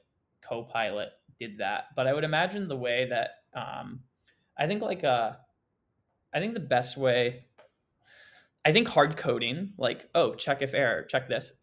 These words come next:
I think that is, uh, i-, i-, is doomed for failure, because I think that's just, you're gonna run into too many edge cases. And so I think actually the,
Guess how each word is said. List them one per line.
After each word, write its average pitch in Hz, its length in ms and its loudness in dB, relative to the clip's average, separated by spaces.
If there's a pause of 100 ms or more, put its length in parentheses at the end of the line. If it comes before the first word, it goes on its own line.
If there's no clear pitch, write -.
(120)
I 143 80 4
think 175 220 2
that 123 300 6 (100)
is, 120 280 -2
uh, - 420 -2 (160)
i-, - 40 -6
i-, 110 500 -8
is 120 220 -10 (160)
doomed 156 260 0
for 135 140 -6
failure, 107 520 -2
because 127 260 -4
I 127 80 0
think 143 180 -4
that's 135 300 2
just, - 220 -8
you're 123 220 -4
gonna 143 160 2
run 131 160 2
into 127 140 0
too 123 160 -8
many 120 160 -6
edge 113 160 -8
cases. - 320 -12
And 120 120 -10
so 120 120 -2
I 120 60 2
think 120 180 -4
actually 131 400 0
the, 117 220 -2